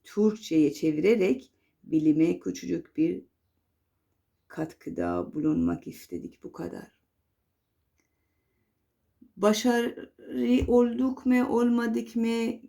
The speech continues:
kendimiz çalışmamızda hakikaten çok memnunuz. Neden? Çünkü, e, emek verdik. Bu iş için emek verdik. Bayağı emek verdik.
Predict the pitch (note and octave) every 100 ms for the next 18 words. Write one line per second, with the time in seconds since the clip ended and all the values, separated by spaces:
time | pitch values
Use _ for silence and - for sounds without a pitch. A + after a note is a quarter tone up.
0 | _ - F#3+ F#3+ F#3 F#3+ A3+ A3+ - -
1 | G3 F#3 - F3+ F3+ E3+ G3 G3 G#3 G#3+
2 | G#3+ G#3 F3 D#3+ D#3+ E3 E3 D#3+ D#3+ F#3
3 | G#3+ F3 F3 F3 - F3 F#3+ F#3 - _
4 | _ _ - - E3+ E3 D#3+ - - F3+
5 | F#3 F#3 D#3+ D3+ C#3+ C#3 C#3+ - _ D3+
6 | D#3+ D#3+ D#3+ - F3+ - E3 E3 E3 -
7 | F3+ - - - - E3 E3 E3 - -
8 | - - F2+ - - -